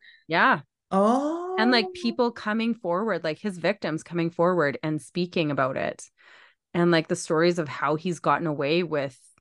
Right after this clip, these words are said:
Speaker 1: what he's gotten away with. And it's basically, like, public perception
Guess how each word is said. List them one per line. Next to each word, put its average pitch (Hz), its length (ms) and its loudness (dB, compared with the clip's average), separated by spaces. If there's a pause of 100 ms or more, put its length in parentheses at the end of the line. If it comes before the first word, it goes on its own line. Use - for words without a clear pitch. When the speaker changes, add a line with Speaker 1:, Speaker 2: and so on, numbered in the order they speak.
(280)
Speaker 1:
what 151 260 2
he's 170 200 -4
gotten 151 220 2
away 151 220 0
with. 165 240 0
And 160 160 -4
it's 156 140 -6
basically, 165 520 0
like, 151 320 0 (500)
public 160 380 -2
perception 175 720 -2